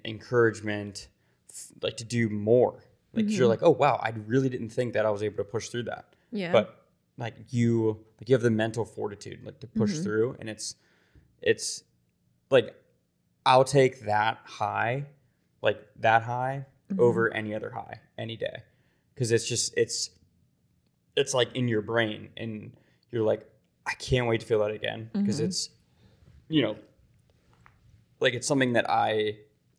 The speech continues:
Speaker 1: I doubted
Speaker 2: Mm-hmm.
Speaker 1: I could do, but I actually did it. And it's, it's, and it's also just healthy for you.
Speaker 2: Yeah.
Speaker 1: You know, working out is just good for you. So you're like, "Okay,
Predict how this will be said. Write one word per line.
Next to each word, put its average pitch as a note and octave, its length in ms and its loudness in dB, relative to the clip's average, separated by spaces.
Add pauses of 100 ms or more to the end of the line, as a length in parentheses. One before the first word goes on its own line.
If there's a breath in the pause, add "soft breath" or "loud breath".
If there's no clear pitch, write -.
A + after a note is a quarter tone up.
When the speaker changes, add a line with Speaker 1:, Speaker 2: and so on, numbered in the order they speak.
Speaker 1:
I A#2+ 100 2
doubted G#2 680 0 (240)
Speaker 2:
Mm-hmm. G#3 340 -2
Speaker 1:
I A#2 80 0
could A2+ 160 -12
do, A2 220 -6
but A2 120 -6
I G2+ 160 -4
actually G#2 340 -8
did - 180 -16
it. - 140 -20 (800)
And A#2 80 0
it's, - 300 -4 (140)
it's, - 480 -2 (580)
and C#3+ 100 2
it's D3 100 0
also A2+ 260 -2
just A2+ 160 -8
healthy - 320 -2
for - 140 -20
you. - 160 -14 (260)
Speaker 2:
Yeah. F3+ 340 -4
Speaker 1:
You A2+ 100 -10
know, G#2+ 200 -10 (380)
working A2+ 360 0
out A2 180 -2
is G#2 120 -12
just - 180 -12
good A2+ 140 -6
for G2+ 100 -20
you. A2+ 160 -16 (180)
So - 140 -20
you're - 100 -10
like, - 240 -10
"Okay, A2 380 -4